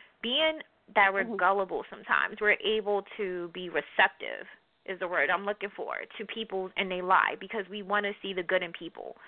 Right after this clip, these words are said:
Speaker 1: So people that wanna see the good in people tend to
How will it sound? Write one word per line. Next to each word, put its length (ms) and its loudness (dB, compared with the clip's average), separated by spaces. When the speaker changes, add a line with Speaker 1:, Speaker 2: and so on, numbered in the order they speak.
Speaker 1:
So 140 6
people 340 0
that 180 8
wanna 280 -4
see 80 -10
the 80 -6
good 180 0
in 100 -4
people 360 -12
tend 300 -2
to 240 0